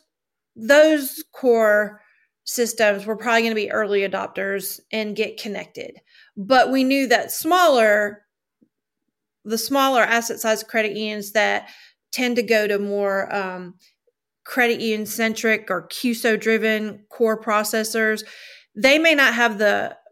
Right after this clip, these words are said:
resources or the funds to get connected. So we partnered with, uh, Vsoft, who spun off to create Pigeon, to say, "Let's create a connection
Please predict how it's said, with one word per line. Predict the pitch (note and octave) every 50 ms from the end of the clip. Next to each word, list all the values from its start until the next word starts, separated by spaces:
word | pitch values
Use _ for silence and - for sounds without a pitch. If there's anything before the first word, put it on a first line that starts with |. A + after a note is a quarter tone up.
| _ -
resources | A3 B3 C4+ C4+ C4 - C4+ B3+ B3+ B3 A#3+ B3 B3+ A#3+ A#3 A3
or | - - G#3+ G3
the | G3+ G3
funds | G3+ - B3 A#3+ A#3 A#3+ A#3 A3+ A3+ -
to | - B3+
get | G3 F3 G#3+ G3+ G#3+ -
connected. | - A3+ G#3 G3+ G3+ G3+ - - G3+ G3 F#3+
So | - - B3 A#3 A3+ A3+ A3+ A3 G#3+ A3 - - - - - _ -
we | G#3+ A#3+ C4+ C4+
partnered | C4 - - C4+ B3 B3 G3+ - B3 A#3+ A#3 A#3 G#3 G#3 G#3
with, | A3+ A3+ A3+ A3+ A3 A3+ A3+ A3 A3+ A3 - - _ _ _ _ _ _ -
uh, | A3 G#3+ G3+ F#3+ - - - - -
Vsoft, | G3+ A3+ A#3+ A#3+ A3+ - B3+ A3+ A3+ A3+ A3+
who | - A#3+ A3+ G3+
spun | - - - A3+ A3 G#3+
off | G#3 G#3 G#3 G#3 G#3
to | - A3+ G#3 G3+ G3+ G3+
create | - - A#3+ A3 G#3 G3+ - -
Pigeon, | - C#4 C4 A#3 G#3 A#3 A#3 A3 G#3+ G#3 G3+ G#3 - - - - - _ _ _ -
to | - - A#3+
say, | A#3 - B3 A#3 A#3
"Let's | A3+ A3+ A#3 A#3+ A#3+ - -
create | - - - E4 D4 C#4 C4 B3+ B3+ B3 -
a |
connection | A#3+ - C#4 B3 A#3+ A#3 G3+ - - - - G#3 F#3+ F#3+ F#3+ F#3 F#3 A3+